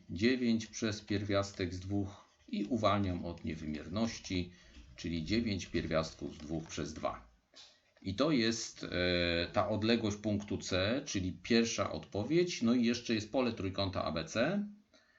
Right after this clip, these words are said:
czyli podstawa, tak jak mówiłem wcześniej, to jest długość odcinka A B.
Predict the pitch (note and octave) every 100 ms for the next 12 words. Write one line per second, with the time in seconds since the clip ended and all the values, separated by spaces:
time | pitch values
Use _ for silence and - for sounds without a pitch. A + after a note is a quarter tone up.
0 | _ _ _ _ - - G#2+ G#2 G#2+ G2+
1 | - G#2+ G#2 F2+ D#2 D#2+ - F#2+ F#2 E2+
2 | F#2 F#2 F2 D#2+ - F#2 - D#2+ D#2+ D#2
3 | F#2 G2+ E2+ D#2+ - F#2 E2+ D#2 - D#2
4 | E2+ C3+ G3